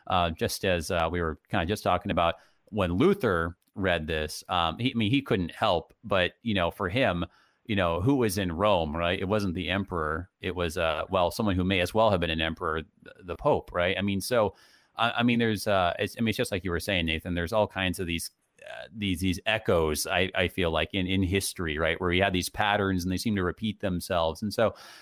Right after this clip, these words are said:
um, and so, Larry, I think that, uh, your point is, is well taken, that, um, even if these things kind of in the first place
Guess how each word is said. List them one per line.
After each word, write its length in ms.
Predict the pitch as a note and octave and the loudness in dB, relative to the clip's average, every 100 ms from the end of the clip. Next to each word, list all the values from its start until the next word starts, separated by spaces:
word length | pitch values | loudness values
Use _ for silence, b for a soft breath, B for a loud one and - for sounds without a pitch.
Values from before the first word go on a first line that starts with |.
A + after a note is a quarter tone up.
| B | B
um, 340 | G2+ F#2 E2+ D#2+ | 2 2 2 -2
and 180 | - A2+ | -4 0
so, 140 | A#2+ | 2
Larry, 300 | A2 A#2 G#2+ | 2 2 2
I 80 | G2 | 2
think 240 | A2+ C#3 G#2+ | 2 0 2
that, 240 | F#2 - _ _ - | 0 -2 _ _ -8
uh, 140 | G2 | -6
your 200 | G2+ A#2+ | 0 0
point 360 | - A2+ G#2 F2+ | 0 0 0 0
is, 220 | F#2 E2+ | -2 -4
is 180 | - G2 | -6 -2
well 200 | G#2+ F#2+ | 2 0
taken, 420 | - G2+ G2 F#2+ | 0 -2 0 -2
that, 240 | E2+ E2 - _ _ - | 0 -2 -4 _ _ -4
um, 360 | E2+ D#2 D#2 - | -2 0 -4 -2
even 320 | B2+ C#3+ A#2+ | 2 4 4
if 200 | G#2 - | 2 2
these 260 | G#2+ G2 - | 0 -2 0
things 420 | G2 F#2 F#2 - _ - - | 0 0 -2 -6 _ -20 -4
kind 180 | A2 G2 | 0 2
of 80 | |
in 80 | F#2+ | 2
the 80 | F2+ | 0
first 560 | - G2+ G#2 A2+ - - | -2 0 0 0 -4 -2
place 560 | C3 C3 C3+ - - | 0 2 2 -2 -4